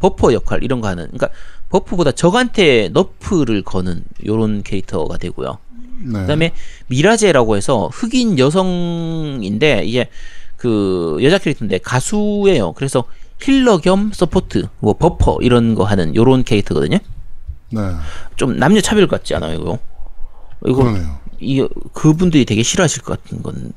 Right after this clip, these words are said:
Speaker 1: 느낌인데.
Speaker 2: 어, 마-, 되게 싫어할 분위기.
Speaker 1: 남자 캐릭터는 싸우고 여-, 남자답게 싸우고 여자 캐릭터는 여자답게 뒤에서 버퍼나 걸어주고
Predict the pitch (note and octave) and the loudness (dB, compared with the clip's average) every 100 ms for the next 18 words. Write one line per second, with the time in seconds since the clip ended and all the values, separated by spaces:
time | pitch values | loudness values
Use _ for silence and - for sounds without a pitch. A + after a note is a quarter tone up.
0 | - - - A2 G#2+ G#2 - B2 D3 D#3 | -10 -8 -4 -2 0 0 0 4 6 6
1 | E3 - E3 C3+ A2 G2+ F2+ C#3 A3 - | 2 2 4 4 2 -4 2 4 4 2
2 | E3+ D3+ D3+ D3 C#3 - D3+ D3 D3 C3+ | 0 2 2 2 0 2 2 2 2 2
3 | C#3 - D#3 F3 C3+ A#2+ - C3 G#2+ G2 | 2 2 4 4 2 0 2 2 2 0
4 | A#2 F3 - C#3+ C3+ A#2 G#2 A2 D3+ C3 | 0 0 -2 -4 -2 -2 0 2 2 0
5 | - G#2+ - A#2+ B2 C3 D3 - B2+ A2+ | -2 -4 0 0 2 0 0 2 0 0
6 | G#2+ G#2+ G2+ | -2 -2 -4